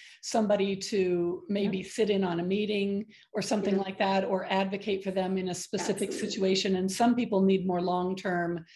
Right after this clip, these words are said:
Speaker 1: really
Speaker 2: Complete
Speaker 1: intense
Speaker 2: crisis. Yeah.
Speaker 1: Yeah.
Speaker 2: Obviously,
Speaker 1: Yeah.
Speaker 2: our goal is to reach everybody before extreme crisis,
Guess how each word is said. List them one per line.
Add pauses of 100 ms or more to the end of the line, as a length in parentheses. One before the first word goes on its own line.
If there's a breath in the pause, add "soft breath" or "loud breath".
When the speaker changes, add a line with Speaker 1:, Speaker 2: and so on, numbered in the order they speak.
(240 loud breath)
Speaker 1:
really
Speaker 2:
Complete
Speaker 1:
intense
Speaker 2:
crisis.
Yeah.
Speaker 1:
Yeah. (260)
Speaker 2:
Obviously,
Speaker 1:
Yeah.
Speaker 2:
our
goal
is
to
reach
everybody
before
extreme
crisis,